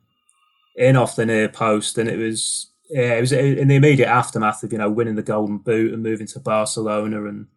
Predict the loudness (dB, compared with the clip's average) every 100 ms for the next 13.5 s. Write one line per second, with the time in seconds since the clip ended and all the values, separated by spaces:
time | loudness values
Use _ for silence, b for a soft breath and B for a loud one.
0 | _ _ _ _ _ _ -10 -4 -2 -4
1 | -2 0 0 0 -2 -2 -2 -2 -2 -4
2 | -4 -6 -10 -6 -8 -6 -6 -4 -2 -4
3 | -4 -4 -4 0 2 2 0 -4 -4 -2
4 | -6 _ _ _ _ _ _ _ _ 0
5 | 4 4 2 0 -2 -2 -2 -10 -10 -4
6 | -2 -2 -2 -4 -4 -6 -10 -8 -8 -8
7 | -4 -2 -2 -4 -10 -10 -12 -10 -14 -14
8 | -16 _ _ _ _ _ _ _ _ 0
9 | 2 2 0 -2 -2 -2 -4 -4 -10 -8
10 | -8 -6 -8 -10 -16 -14 -14 -10 -6 -6
11 | -4 0 2 0 -2 0 4 4 2 0
12 | 0 0 -2 -2 -2 -6 -8 -6 -4 -4
13 | -4 -6 -8 -14 -16